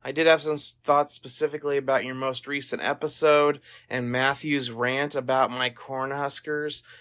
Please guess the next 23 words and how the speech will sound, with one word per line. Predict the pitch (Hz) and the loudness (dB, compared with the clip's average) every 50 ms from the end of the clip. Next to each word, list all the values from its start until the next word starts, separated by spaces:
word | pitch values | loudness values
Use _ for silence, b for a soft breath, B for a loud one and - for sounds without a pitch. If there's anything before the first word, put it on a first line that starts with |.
| b b b | b b b
football | - - - 180 - - - 180 170 165 165 | -16 -2 0 2 2 6 6 8 8 8 6
team | - - 165 165 165 165 165 | 4 0 -2 -2 0 0 0
and | 156 135 | 0 0
their | 127 123 120 | 0 0 0
head | 117 139 139 135 131 | 2 0 0 0 -2
coach, | - 143 139 143 143 - - - - | -4 -2 -2 -2 -2 -2 -4 -4 -4
Scott | - - - 143 139 135 - | -4 -2 0 2 2 2 0
Frost. | - - - 147 143 147 160 180 196 190 - - - - - b b b b b b b b b b b b _ - | -2 -4 2 4 6 6 6 4 2 -2 -6 -8 -8 -10 -16 b b b b b b b b b b b b _ -2
I | 131 143 | 0 4
guess | 151 180 175 - | 4 4 4 4
I | 190 | 4
shouldn't | 180 - - 165 165 156 | 4 4 4 4 4 2
be | 160 160 | 0 0
surprised | - - 156 - 156 156 151 156 160 170 160 147 | 0 -2 0 4 6 8 10 10 8 8 6 4
that | 151 135 | 4 4
a | 135 | 6
guy | 127 139 135 139 143 | 6 6 8 8 6
who | 143 135 | 4 0
can't | 120 - 143 139 143 | 0 2 2 2 2
even | 143 143 143 139 135 123 | 2 0 -2 -2 -4 -2
grow | 117 123 127 131 131 | 2 4 6 6 6
a | 123 | 4
beard | 113 110 123 123 127 131 127 131 127 123 | 2 0 -2 -2 0 0 0 0 -2 -6